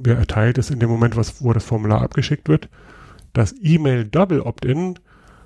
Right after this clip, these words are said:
ist aber ein anderes Thema. Das ist ja im Prinzip erst dann erfolgreich, wenn die E-Mail bestätigt wurde,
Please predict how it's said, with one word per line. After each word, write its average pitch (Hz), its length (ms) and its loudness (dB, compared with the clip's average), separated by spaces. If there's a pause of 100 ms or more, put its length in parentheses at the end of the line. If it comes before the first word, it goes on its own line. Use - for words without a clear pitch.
(140)
ist 139 300 2
aber 123 160 0
ein 123 60 -4
anderes 117 280 -4
Thema. 170 360 0
Das 131 160 -2
ist 143 140 -8
ja 127 80 -6
im 117 100 -14
Prinzip - 380 -10
erst 110 200 -4
dann 123 120 2
erfolgreich, 127 640 2
wenn 120 240 0
die 117 280 0 (380)
E-Mail 120 500 2 (580)
bestätigt 160 500 0
wurde, 123 300 0